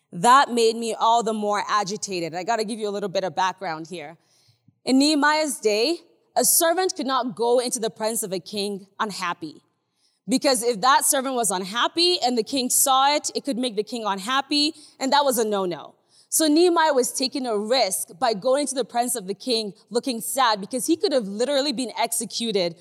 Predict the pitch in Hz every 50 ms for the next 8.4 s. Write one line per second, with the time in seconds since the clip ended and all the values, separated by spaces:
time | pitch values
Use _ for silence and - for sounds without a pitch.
0 | _ _ _ - 233 226 226 233 226 220 - 240 214 208 202 185 196 165 143 156
1 | - _ _ - - - _ - 240 269 269 - 302 294 294 285 262 - 277 262
2 | 254 240 185 180 240 240 226 208 233 240 247 254 220 240 240 233 220 - 220 233
3 | 233 226 220 220 214 214 214 220 185 214 233 233 214 180 202 - - 202 190 180
4 | 165 160 - 208 208 226 185 220 254 240 214 196 202 220 233 247 226 226 208 233
5 | 247 262 285 285 277 262 254 247 - - 240 233 226 226 226 220 220 - - -
6 | - - - - 247 233 208 202 254 247 247 262 262 226 - 226 226 190 175 247
7 | 240 240 240 240 233 - 226 190 208 202 - - 226 226 226 226 220 214 214 202
8 | 208 202 185 160 - - -